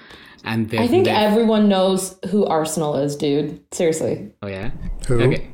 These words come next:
Speaker 1: cool. <laughs> So, yeah, Arsenal have a shot at winning the league this year, and that's been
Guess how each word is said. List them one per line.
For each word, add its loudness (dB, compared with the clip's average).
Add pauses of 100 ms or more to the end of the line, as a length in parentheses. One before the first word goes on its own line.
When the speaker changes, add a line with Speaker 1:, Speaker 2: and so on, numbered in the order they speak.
Speaker 1:
cool. -8 (580)
<laughs> -2
So, 2
yeah, 2
Arsenal -2
have 0
a 0
shot -4
at -4 (120)
winning -2
the -2 (180)
league -4
this -2
year, 0
and -4 (200)
that's -8
been -4